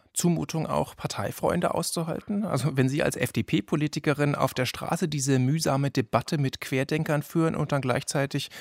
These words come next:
zum Beispiel Ihr Parteikollege Wolfgang Kubicki von der Wil-, Bild sich dafür feiern lässt, Corona-Maßnahmen zu brechen oder Parteichef Christian Lindner in den Tagesthemen behauptet,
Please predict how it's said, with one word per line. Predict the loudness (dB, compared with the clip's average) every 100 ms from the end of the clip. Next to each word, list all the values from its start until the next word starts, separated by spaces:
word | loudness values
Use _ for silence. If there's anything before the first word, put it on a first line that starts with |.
| -16 -16 -2
zum | 2
Beispiel | 2 2 0
Ihr | 0
Parteikollege | 0 0 0 2 2 2
Wolfgang | 0 2 0
Kubicki | 0 -2 -2 -2
von | -2 0
der | 0
Wil-, | 2 0 2
Bild | 2 2
sich | 0 -2
dafür | 0 0 -2
feiern | 0 0 2
lässt, | 0 -2 -2
Corona-Maßnahmen | -4 0 0 2 2 2 0 -2
zu | -2 -6
brechen | -2 -2 -2 -2 0 -2
oder | -2 0 0
Parteichef | 0 -4 -4 -4 -4
Christian | -4 -2 2
Lindner | 4 4 2
in | 2
den | 0
Tagesthemen | 0 0 0 -2 -2
behauptet, | 0 -2 0 -2